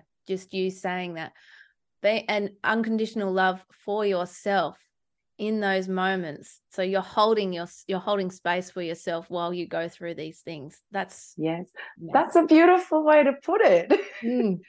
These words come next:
Speaker 2: No,
Speaker 1: 'Cause
Speaker 2: you're
Speaker 1: you
Speaker 2: right. You're holding space for yourself while you're going through it. Yeah.
Speaker 1: Yeah.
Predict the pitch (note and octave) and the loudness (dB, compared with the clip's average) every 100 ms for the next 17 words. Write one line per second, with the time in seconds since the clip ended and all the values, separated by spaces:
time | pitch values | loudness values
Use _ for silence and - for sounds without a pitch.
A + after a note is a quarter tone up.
0 | _ _ _ - F#4+ D4+ D4+ F#4 F#3 G3+ | _ _ _ 0 2 2 4 2 2 -2
1 | C4+ C4+ D4 D4 - B3 B3 - A#3 A3+ | -2 -4 -6 -8 -8 -8 -8 -12 -10 0
2 | A3 A3 A3+ A3 G#3+ G#3+ A3 A3 E4 F#3 | 0 2 0 -2 -2 -6 -8 -6 -4 -2
3 | C#3 G#3+ A#3 E4 G3+ G#3 | -4 -6 -2 0 0 -4